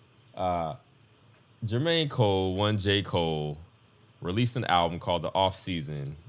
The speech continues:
on May fourteenth, his sixth studio album. First album in,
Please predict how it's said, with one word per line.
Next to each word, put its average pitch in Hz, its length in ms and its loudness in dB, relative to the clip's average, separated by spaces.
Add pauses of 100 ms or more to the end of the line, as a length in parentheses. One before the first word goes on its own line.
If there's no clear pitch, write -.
(120)
on 80 300 -2
May 95 160 2
fourteenth, 98 720 -4 (140)
his 90 160 -6
sixth - 320 -2
studio 120 440 -2
album. 92 600 2 (2000)
First 151 260 2
album 123 400 4
in, 87 400 -2